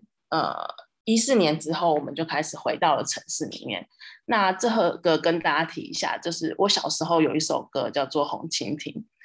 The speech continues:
然后我们只会唱，但我从来没有看过。那这个是 <laughs> 我们在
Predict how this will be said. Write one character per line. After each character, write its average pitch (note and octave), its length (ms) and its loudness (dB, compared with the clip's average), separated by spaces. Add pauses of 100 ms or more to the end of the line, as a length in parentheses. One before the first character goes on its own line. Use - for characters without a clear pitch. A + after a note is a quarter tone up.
(160)
然 D#3+ 140 0
后 F#3 280 6
我 E3+ 80 6
们 D3+ 160 4
只 D3 160 -4
会 C#3+ 220 0
唱， - 420 -2 (400)
但 F#3+ 220 4
我 D3 80 2
从 C#3+ 180 -2
来 C#3 140 2
没 D3 80 0
有 C#3 140 2
看 - 340 -4
过。 - 400 -6 (320)
那 G3+ 180 6
这 G#3+ 140 2
个 G#3 100 4
是 A3+ 380 6 (460)
<laughs> - 440 -8
我 F3+ 160 4
们 E3+ 220 4
在 G3+ 360 6